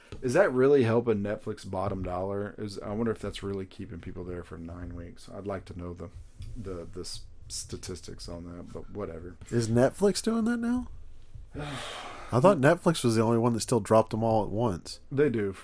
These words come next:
Speaker 1: They do. Yeah. I was just speaking more on H B O, I guess, or, which the H B O makes sense to me because it's still a channel. It's not, it's not, you know, dedicated streaming. Like, Hulu doesn't make sense to me.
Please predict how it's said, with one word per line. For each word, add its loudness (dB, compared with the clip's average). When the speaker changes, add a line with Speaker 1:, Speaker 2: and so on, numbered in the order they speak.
Speaker 1:
They 0
do. -8
Yeah. -8
I -6
was -8
just -12
speaking -10
more -4
on -6
H -10
B -6
O, -6
I -8
guess, -8
or, -8
which 4
the 6
H 4
B 8
O 8
makes 2
sense 0
to -6
me -2
because -4
it's -8
still 0
a -8
channel. -8
It's 0
not, -8
it's -6
not, -2
you -6
know, -6
dedicated -8
streaming. -10
Like, -6
Hulu 2
doesn't -4
make -8
sense -12
to -14
me. -10